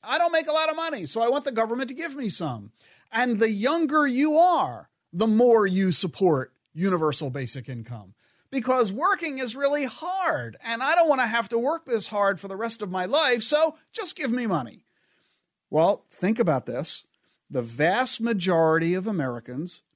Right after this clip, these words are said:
don't earn very much money. The average household income in this country is less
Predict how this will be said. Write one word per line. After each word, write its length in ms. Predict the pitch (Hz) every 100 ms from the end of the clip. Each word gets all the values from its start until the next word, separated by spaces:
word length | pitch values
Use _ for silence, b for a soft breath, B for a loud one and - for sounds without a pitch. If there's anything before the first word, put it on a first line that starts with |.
| _ -
don't 300 | 160 185 - -
earn 320 | 143 139 147
very 320 | 127 127 135
much 260 | 127 120 -
money. 360 | 175 165 101 - b b
The 180 | 147 -
average 520 | 185 233 233 254 -
household 580 | - 220 220 - 220 208
income 440 | 220 220 214 208 202
in 80 |
this 180 | 190 -
country 500 | - 220 208 196 180
is 200 | 170 143
less 420 | 160 233 196 -